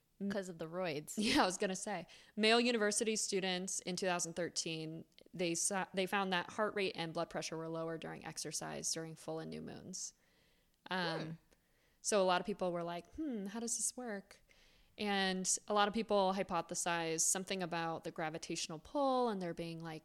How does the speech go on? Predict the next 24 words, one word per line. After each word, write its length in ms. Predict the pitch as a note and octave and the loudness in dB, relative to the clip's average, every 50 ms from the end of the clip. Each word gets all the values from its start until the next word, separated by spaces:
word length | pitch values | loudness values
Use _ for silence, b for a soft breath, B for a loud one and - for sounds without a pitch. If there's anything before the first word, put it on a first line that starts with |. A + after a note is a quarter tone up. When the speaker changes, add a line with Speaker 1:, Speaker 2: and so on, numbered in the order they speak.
| - - | -12 -10
Speaker 1:
maybe 320 | F#3 F3+ F3 F3 F3+ E3+ | -8 -8 -6 -6 -6 -6
less 300 | E3 E3+ E3+ E3 - - | -6 -6 -8 -8 -10 -10
gravity 760 | - - A#3+ A#3+ A#3+ A#3+ A#3 A#3+ A#3 A#3+ A#3+ A#3 A#3 A#3 A#3 | -8 -6 -4 -4 -4 -4 -4 -4 -4 -2 -2 -2 0 0 0
or 160 | A#3 A3+ A3 G#3+ | 0 -2 -2 -4
whatever, 680 | A3+ A3+ A3+ A3+ A3 A3+ A3+ A3 A3 A3 A3 A3 A3 G#3+ | -4 -4 -4 -4 -4 -4 -4 -2 -2 -2 -2 -2 -2 -4
and 140 | G3+ G3 | -4 -4
so 100 | - - | -4 -4
you're 220 | F3+ E3+ D#3+ D3+ D#3 | -4 -4 -4 -4 -6
exerting 440 | E3+ - - G3+ A3 A3+ A3+ A3 A3 | -6 -4 -2 0 0 0 0 0 -2
yourself 440 | A3 A3 - - G#3+ G#3+ G#3 - | -2 -4 -4 -4 -4 -6 -6 -4
less. 420 | A3 G#3+ G#3 G3+ G3+ G3 - - - b b b b b b b b b b b | -4 -2 -2 0 -2 -2 -4 -4 -6 b b b b b b b b b b b
But 460 | F#3+ - G3 F#3 F3+ F3+ F3+ E3+ - - - _ _ _ _ - | 0 2 4 4 6 4 4 2 0 -4 -8 _ _ _ _ -2
then 200 | G3 F#3 F#3 F#3 | 0 0 0 0
some 240 | F3+ - G#3 G3+ | 0 0 2 4
smart 280 | G3 - - G3 F#3 - | 2 4 4 2 0 2
person 480 | - F#3+ F3+ F3 F3 - F3+ F3 E3+ F3 | 0 0 0 0 0 -2 -2 -4 -4 -4
from 180 | - F3 E3+ | -6 -4 -4
U 80 | E3+ E3+ | -4 -4
C 160 | E3 - F3 | -4 -2 -2
L 140 | E3 E3 E3 | -2 -2 -2
A 100 | D#3+ D#3+ | -4 -4
was 160 | D#3+ D#3+ - | -4 -4 -4
like, 220 | D#3+ D#3+ D#3 - - | -4 -6 -6 -6 -8
"Actually, 840 | - D#3+ E3 - - - F3 E3+ E3 E3 D#3+ D#3+ D#3+ D#3+ D#3+ E3 | -8 -8 -6 -6 -6 -4 -2 -2 -2 -2 -2 -4 -4 -4 -6 -8